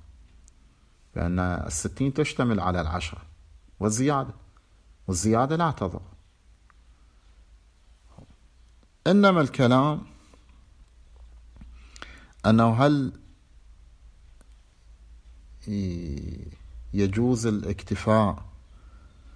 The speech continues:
بإطعام عشرة مساكين أو لا يجوز الاكتفاء بذلك؟ إذا أطعمنا ستين قلنا هذا تبرأ الذمة جزمة،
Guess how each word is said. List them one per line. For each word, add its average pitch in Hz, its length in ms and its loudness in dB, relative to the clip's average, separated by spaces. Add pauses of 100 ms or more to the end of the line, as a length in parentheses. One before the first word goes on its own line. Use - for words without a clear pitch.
(220)
بإطعام 101 580 2
عشرة 101 480 -4
مساكين 117 840 -4 (1000)
أو 101 120 0
لا 87 180 0
يجوز 92 380 -4
الاكتفاء 80 540 -4
بذلك؟ 69 420 -10 (640)
إذا 87 120 2
أطعمنا 120 380 0
ستين 147 480 -4
قلنا 135 280 -2
هذا 135 80 -2
تبرأ 131 360 0
الذمة 113 340 2
جزمة، 90 380 0